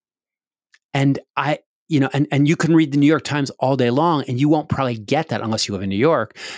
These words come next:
Like, it's, they're not talking about what's happening in Cincinnati, in the Cincinnati school system. But, like, if I say to my friends, "So, like, what's going on?" It's like, "Well, they've changed some of the rules in Cincinnati, and now they're doing it this way and that way, and, like, this, this place is closed and this is changing." And, like,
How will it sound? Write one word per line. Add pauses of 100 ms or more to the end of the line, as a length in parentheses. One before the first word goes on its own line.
(100)
Like,
it's,
they're
not
talking
about
what's
happening
in
Cincinnati, (380)
in
the
Cincinnati
school
system. (280)
But,
like,
if
I
say
to
my
friends,
"So,
like,
what's
going
on?"
It's
like,
"Well,
they've
changed
some
of
the
rules
in
Cincinnati,
and (320)
now
they're
doing
it
this
way
and
that
way,
and,
like,
this,
this
place
is
closed
and
this
is
changing."
And,
like,